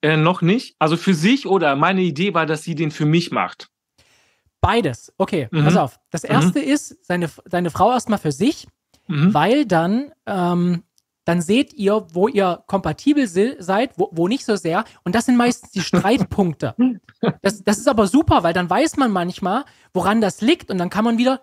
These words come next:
Speaker 2: eine Lösung finden. Ach so, das, das liegt halt an der, dieser einen, du hast das ja mitgekriegt, das, äh, wurde ja bei dir dann sicherlich auch noch in zehn weit-, äh,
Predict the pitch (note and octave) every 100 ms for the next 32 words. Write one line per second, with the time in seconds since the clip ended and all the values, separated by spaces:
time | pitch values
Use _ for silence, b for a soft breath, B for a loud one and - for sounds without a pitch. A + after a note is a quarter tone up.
0 | - A#3 B3+ C#4+ C4 - F#3 D3+ D3+ -
1 | - - C4 D#4+ F3 b b D#3+ - -
2 | G#3+ F#3+ - - _ _ G3 A#3+ A#3 A#3
3 | A3+ G#3 F#3+ F3+ F#3+ F#3 G3+ F#3+ - F3
4 | - D3 G3 A3 F#3+ G3+ - G#3 A3 E3+
5 | F3+ - - F3 G3+ G3 F3+ F#3+ F#3+ F#3+
6 | F#3 F#3 G#3+ G3+ - E3+ G3 F#3+ E3+ F#3
7 | G3+ - F3+ E3+